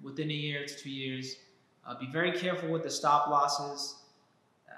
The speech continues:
if you don't understand what a stop loss actually does, or what can happen when someone that has a lot more shares and money than you, uh,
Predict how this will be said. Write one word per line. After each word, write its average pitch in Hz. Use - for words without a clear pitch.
if -
you 151
don't 165
understand 156
what 135
a 139
stop -
loss 135
actually 131
does, 117
or 127
what 139
can 143
happen 135
when 127
someone 151
that 135
has 147
a 117
lot 135
more 147
shares 151
and 127
money 139
than 131
you, 156
uh, 113